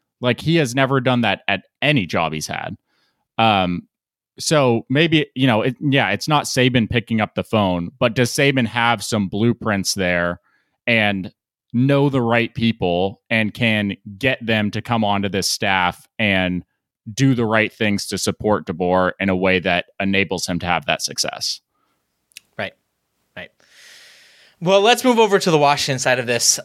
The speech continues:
Speaker 2: Uh, let's talk about what Washington goes from here. If they screwed up at any point here, let's, let, I guess let's talk about, like, did Washington fuck up, or is this just a situation where it's like Alabama's gonna take ninety-nine percent of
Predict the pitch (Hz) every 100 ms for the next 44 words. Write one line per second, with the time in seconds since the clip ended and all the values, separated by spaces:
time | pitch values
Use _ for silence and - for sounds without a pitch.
0 | - 147 143 139 160 196 - 226 240 165
1 | 190 196 202 185 196 185 185 214 220 185
2 | 208 196 156 - - 139 202 - 151 127
3 | 175 214 214 214 170 - 135 135 113 110
4 | - - 170 139 175 196 196 196 196 196
5 | 196 175 196 196 160 185 - 160 170 135
6 | - 262 - 170 185 139 123 117 104 -
7 | _ _ _ _ _ _ _ 156 135 151
8 | 190 220 220 - 170 156 180 - _ -
9 | 156 160 143 180 - 180 - - 175 -
10 | 139 160 139 131 139 123 - 113 151 131
11 | 139 127 123 110 107 - _ _ - 123
12 | 107 _ _ _ _ 139 127 135 131 123
13 | 120 120 117 117 - 117 107 113